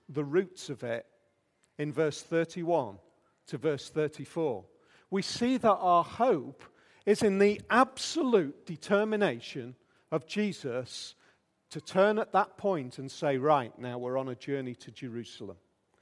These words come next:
From here on, through the rest of Luke, that's where we're headed. We are on our way to Jerusalem with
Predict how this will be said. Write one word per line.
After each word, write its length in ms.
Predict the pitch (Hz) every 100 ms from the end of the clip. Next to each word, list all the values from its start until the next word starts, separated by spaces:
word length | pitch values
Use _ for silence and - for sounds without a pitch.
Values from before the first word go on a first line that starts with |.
| _ _
From 220 | - 147
here 380 | 135 185 214 262
on, 300 | 202 147 214 - _ _ _ _
through 300 | - 185 240
the 120 | 226
rest 340 | 220 190 -
of 120 | 190 143
Luke, 520 | 143 131 135 - - _ _ _
that's 400 | 113 175 220 -
where 260 | 196 208 196
we're 140 | 190
headed. 460 | 165 202 214 123 - - _ _ _ _ _ _ _
We 140 | - 170
are 180 | 175 180
on 340 | 208 220 214 -
our 180 | 175 175
way 440 | 175 208 185 127 123
to 120 | -
Jerusalem 920 | 123 - 135 165 175 - 151 127 117 127
with 480 | 147 160 160 156